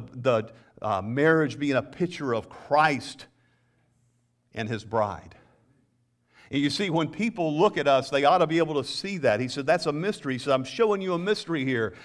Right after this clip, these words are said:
that this is a picture of Christ and his bride,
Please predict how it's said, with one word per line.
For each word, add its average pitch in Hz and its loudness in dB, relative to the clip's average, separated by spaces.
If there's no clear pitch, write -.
that 139 2
this 170 -2
is 139 -6
a 143 2
picture 147 4
of 123 0
Christ 170 2
and 147 -2
his 123 -4
bride, 135 4